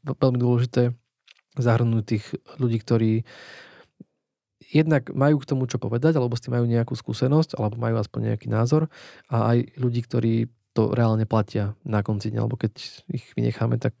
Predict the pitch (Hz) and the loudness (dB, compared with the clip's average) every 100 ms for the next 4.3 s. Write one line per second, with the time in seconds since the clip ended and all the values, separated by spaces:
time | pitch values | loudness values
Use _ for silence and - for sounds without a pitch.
0 | - - _ - 127 101 117 104 107 113 | -20 -20 _ -4 -2 -2 0 2 2 0
1 | - 120 117 - 117 113 110 - - - | -2 -2 -2 -2 0 0 -4 -16 -18 -18
2 | - _ 113 120 110 127 127 120 - 123 | -20 _ 0 2 2 2 4 2 2 2
3 | 123 113 - 120 113 113 120 117 131 127 | 2 2 -4 -4 0 2 2 2 2 2
4 | 127 120 - | 2 -2 -4